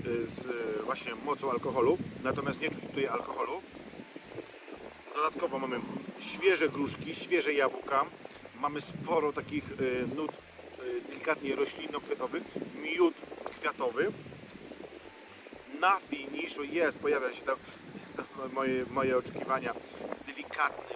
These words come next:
właśnie w tle, e, wosół pszczeli, ale finisz jest, e, średnio długi,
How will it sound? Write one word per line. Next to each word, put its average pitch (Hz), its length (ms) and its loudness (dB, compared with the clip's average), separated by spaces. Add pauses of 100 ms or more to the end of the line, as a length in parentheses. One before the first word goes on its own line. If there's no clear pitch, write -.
(100)
właśnie 131 460 0
w - 280 -12
tle, 139 160 0
e, 123 60 -2 (960)
wosół 156 360 0
pszczeli, - 460 2 (760)
ale 147 300 6 (580)
finisz 180 320 -4
jest, 156 300 4
e, - 1200 -4
średnio 160 440 -2
długi, 156 420 -4